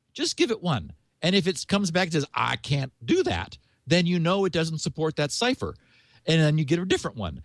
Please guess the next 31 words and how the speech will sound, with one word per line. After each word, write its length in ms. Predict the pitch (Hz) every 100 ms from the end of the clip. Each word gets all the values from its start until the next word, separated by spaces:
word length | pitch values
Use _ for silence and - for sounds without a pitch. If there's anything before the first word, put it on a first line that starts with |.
| -
And 120 | 147
it 40 | 175
says, 140 | 175
"Oh, 140 | 277
yeah, 220 | 240 220 127
okay, 200 | - 113
I'll 100 | 127
do 160 | 202 151
that 200 | 98 113
if 140 | 120
you're 100 | 135
only 140 | 139
giving 220 | 131 123 110
me 80 |
a 40 | 104
choice 280 | - 110 104
of 80 |
one." 280 | 110 110 82
So 280 | - 202 170 - 147
the 60 |
point 300 | - 240 285
is, 120 | 180
it's 100 | 160
possible 580 | - 190 220 247 208 185
to 140 | - 180
remotely 560 | 151 143 165 240 240
probe 380 | 208 - 185 180
a 60 | 160
server 600 | - 190 156 110 110 139 - - -
and 160 | 170
learn 300 | 180 180 165